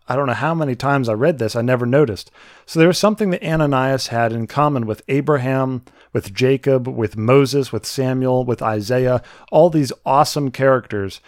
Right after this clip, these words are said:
from the Old Testament. And it was that when God called to him, his response was, "Here I am." And it, and it's such a powerful thing for me to consider that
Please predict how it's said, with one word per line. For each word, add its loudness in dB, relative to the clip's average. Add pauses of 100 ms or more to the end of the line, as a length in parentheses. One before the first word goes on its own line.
(160)
from -2
the 0
Old 0
Testament. -2
And -2
it -4
was 2
that -4
when 0
God 2
called 0
to -4
him, -6
his -2
response -2
was, -4 (420)
"Here 2
I 2
am." -6 (960)
And 0
it, 0
and 0
it's 0
such 0
a 2
powerful 0
thing -2
for -6
me 0
to -2
consider -2
that -2